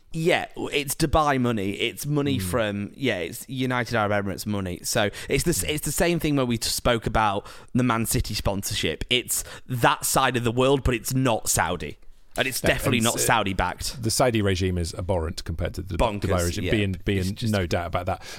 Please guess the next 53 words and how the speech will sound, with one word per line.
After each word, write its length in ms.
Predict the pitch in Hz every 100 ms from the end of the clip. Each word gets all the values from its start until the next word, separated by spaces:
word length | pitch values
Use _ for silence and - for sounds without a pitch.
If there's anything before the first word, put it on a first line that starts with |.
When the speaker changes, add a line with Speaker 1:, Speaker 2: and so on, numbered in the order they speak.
| -
Speaker 2:
But, 180 | 135 -
um, 360 | 135 139 143 - - - -
it's 380 | 156 - - -
still 600 | - - 139 90 127 - -
the 80 | 104
point 220 | 120 107
I'm 120 | 92 - -
sort 200 | - 95
of 120 | 95 - -
inching 340 | 139 123 110
my 80 | 104
way 60 | 98
towards 240 | 101 98
making 240 | 107 101 92
is 80 |
I 40 | 98
don't 160 | 131
understand 480 | 139 117 - 123 117
why 160 | 104 104
there 120 | 107
wasn't 340 | 104 113 110 107 -
just 260 | - - -
a 180 | 107 101 - - - -
general 720 | - 82 110 120 123 123 127
forum 760 | - - 117 101 95 98 113 107 - 107 -
<laughs> 320 | - - 92
where 240 | 101 104 107
the 100 | 104
three 280 | - 107
tours, 640 | 113 107 98 98 110 - - -
let's 180 | 98 98
call 220 | - 107
Liv, 200 | 104 101
let's 200 | 101 110
give 340 | - - 104 92
Liv 240 | 104 101 90
the 80 |
honour 160 | 101 98
of 60 | 92
being 120 | 95
a 40 |
tour, 160 | 95 95
just 180 | 107 -
met 160 | 120
up 120 | 131 -
and 80 |
went, 120 | 104 110
"Right, 160 | 104
what's, 180 | 101 -
what 160 | 113 107
do 60 |
you 40 |
wanna 80 | 107